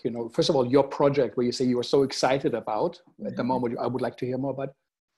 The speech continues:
Speaker 1: but why do you do it and what works best in your long experience for over ten, fifteen years working in it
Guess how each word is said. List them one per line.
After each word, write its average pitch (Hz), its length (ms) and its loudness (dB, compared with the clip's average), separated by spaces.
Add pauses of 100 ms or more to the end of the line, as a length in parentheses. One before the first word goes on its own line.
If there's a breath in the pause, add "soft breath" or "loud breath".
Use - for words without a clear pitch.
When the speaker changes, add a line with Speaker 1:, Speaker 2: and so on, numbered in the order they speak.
(240)
Speaker 1:
but 147 260 -2 (500)
why 175 460 2
do 233 140 2
you 208 160 0
do 190 220 0
it 190 160 0
and 139 180 -4
what 175 240 2
works 160 540 2
best 135 300 -2
in 123 140 -4
your 123 160 0
long 131 340 2
experience 131 760 -2
for 123 160 0
over 120 220 0
ten, 123 500 -8
fifteen 131 340 -4
years 123 180 -4
working 127 360 -6
in 123 80 -4
it 123 100 -6